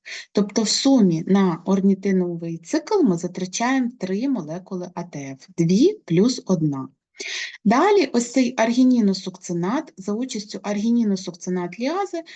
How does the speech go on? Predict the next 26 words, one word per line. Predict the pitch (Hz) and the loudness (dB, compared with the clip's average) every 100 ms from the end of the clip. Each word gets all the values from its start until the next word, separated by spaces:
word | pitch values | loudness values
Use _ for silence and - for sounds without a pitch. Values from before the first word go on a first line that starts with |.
| - | -14
розщеплюється | - 247 - 262 - 190 175 - 175 | -4 -4 -2 -4 -4 -6 -6 -6 -6
на | 190 175 | -4 -6
аргінін | 170 165 160 165 196 302 392 349 - | -10 -12 -6 -4 0 0 -2 -8 -10
та | 208 | -6
на | 247 208 | -4 -6
фумарат. | - 165 160 143 131 - _ _ - - - - | -10 -8 -8 -10 -14 -18 _ _ -20 -20 -14 0
І | 247 | 2
ось | 247 240 | 2 0
аргінін, | 233 233 247 262 330 392 285 | -2 0 2 2 2 2 -2
він | 220 220 | -4 -8
уже | 214 208 233 | -6 -6 -4
містить | 226 240 262 262 180 | -2 -2 -2 -4 -12
в | 165 | -14
своєму | - 196 196 220 202 160 160 - - | -12 -10 -8 -6 -6 -6 -12 -20 -20
складі | - - 196 208 233 190 175 | -20 -6 -2 0 -2 -4 -8
ось | - - | -10 -10
цей | 208 196 | -6 -4
верхній | 175 202 180 - 160 160 | -4 -4 -4 -8 -12 -10
фрагмент, | 170 156 165 220 302 320 - - - - | -12 -6 -2 0 0 -2 -10 -20 -18 -4
ось | 247 247 | -2 -2
одна | 185 165 190 | -4 -4 -2
аміногрупа, | 277 262 254 240 220 226 214 196 190 | 0 -2 -2 -4 -6 -8 -10 -12 -8
ось | 233 214 | -6 -6
буде | 190 185 175 | -4 -6 -6
друга | 160 160 185 285 277 269 | -8 -4 0 0 2 0
аміногрупа. | 247 240 220 208 214 208 208 196 | 0 0 -2 -6 -6 -6 -6 -10